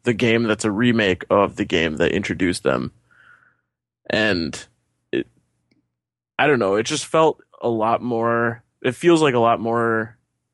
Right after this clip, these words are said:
of an experience than it has in the previous games,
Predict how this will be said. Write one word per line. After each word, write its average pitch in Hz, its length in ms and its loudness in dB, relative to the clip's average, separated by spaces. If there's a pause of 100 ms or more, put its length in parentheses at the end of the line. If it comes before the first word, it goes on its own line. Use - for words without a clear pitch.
(300)
of 117 160 -4
an 113 60 -2
experience 107 1000 -2 (240)
than 90 480 0 (200)
it 87 120 -2
has 107 220 0
in 101 60 -6
the 98 80 -8
previous 95 340 -4
games, 82 460 -6